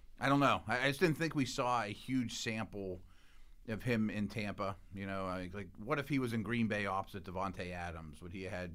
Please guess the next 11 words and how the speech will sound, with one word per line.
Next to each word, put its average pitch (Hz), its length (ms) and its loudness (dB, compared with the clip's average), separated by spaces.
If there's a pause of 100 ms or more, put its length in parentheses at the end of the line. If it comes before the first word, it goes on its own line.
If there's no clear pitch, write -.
(140)
eighty-five 101 360 -4
catches? 104 440 -8 (160)
You 95 100 -10
know, 87 80 -10 (220)
I, - 560 -16
I, - 20 -12
I, 101 60 -10 (340)
but 117 160 0 (460)
so 101 140 -2
would 98 120 -4
Claypool. 135 360 -4